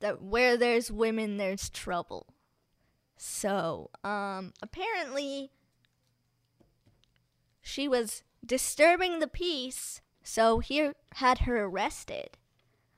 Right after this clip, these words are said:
Um, now after this, uh,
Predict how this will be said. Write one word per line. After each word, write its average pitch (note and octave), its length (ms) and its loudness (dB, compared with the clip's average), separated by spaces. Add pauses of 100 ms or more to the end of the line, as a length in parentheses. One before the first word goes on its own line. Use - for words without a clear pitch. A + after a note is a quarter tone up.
(400)
Um, G#3+ 360 2
now G#3 280 0
after B3 420 6
this, G3+ 540 -2 (560)
uh, G3+ 320 0